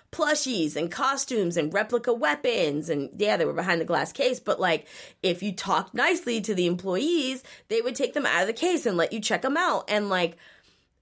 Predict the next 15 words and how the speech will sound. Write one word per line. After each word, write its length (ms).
I 160
always 220
had 160
a 40
great 200
experience 600
there. 380
And 180
it, 300
I 220
only 300
went 240
to 100
GameStop 840
because 560